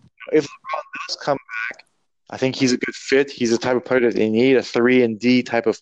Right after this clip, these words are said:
player. Really, he was really impressive last year. He was shooting, uh, I think, forty-three percent from three,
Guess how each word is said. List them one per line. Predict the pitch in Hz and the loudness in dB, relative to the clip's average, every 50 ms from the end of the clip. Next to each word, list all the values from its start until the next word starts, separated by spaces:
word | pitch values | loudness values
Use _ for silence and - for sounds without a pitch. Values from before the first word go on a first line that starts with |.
| _ - - | _ -4 0
player. | 113 123 139 143 - - - - - - - - - _ | 2 2 2 0 -2 -8 -16 -20 -20 -20 -20 -20 -12 _
Really, | - 127 156 175 165 147 131 120 | 2 4 6 6 6 6 6 4
he | 110 120 139 | 4 4 4
was | 131 123 113 - - - - | 4 4 4 2 -2 -6 -2
really | - 147 160 160 143 123 | 0 4 4 6 6 4
impressive | 110 - - 117 117 - - 117 107 | 2 0 0 -2 -2 0 0 0 2
last | 110 107 107 104 - - | 2 2 2 0 0 0
year. | 117 113 - | 0 0 0
He | - 139 151 | 0 0 0
was | 147 147 - | 2 0 0
shooting, | - - 139 135 135 135 127 120 - _ _ _ _ _ _ _ _ - | 0 2 2 2 2 2 0 -4 -10 _ _ _ _ _ _ _ _ -4
uh, | - 104 | -2 -2
I | 101 - - - - | -2 -2 -6 -6 -2
think, | 143 147 139 127 - - _ - - - - - - - - | -2 -2 0 0 -2 -4 _ -20 -18 -18 -18 -16 -16 -8 -2
forty-three | 139 139 127 131 135 135 | 2 2 2 2 0 -4
percent | 135 - 110 - - 127 123 120 - | -2 -2 -2 0 0 0 -2 -2 -4
from | - 113 107 _ _ _ - - | -8 -12 -12 _ _ _ -4 0
three, | 127 123 117 107 - | 2 2 2 0 -2